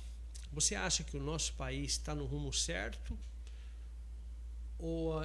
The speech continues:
a gente tá ainda na corda bamba? O que que,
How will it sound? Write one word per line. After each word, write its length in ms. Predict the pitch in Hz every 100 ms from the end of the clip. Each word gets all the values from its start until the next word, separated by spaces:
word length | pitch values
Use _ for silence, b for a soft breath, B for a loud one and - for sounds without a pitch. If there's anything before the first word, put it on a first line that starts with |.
| 160
a 100 | 156
gente 360 | 139 156 151 -
tá 140 | -
ainda 240 | 151 147 143
na 100 | 143
corda 320 | - 143 131
bamba? 680 | 123 151 196 196 196 185 175
O 60 | 160 160
que 120 | - 165
que, 360 | - 165 156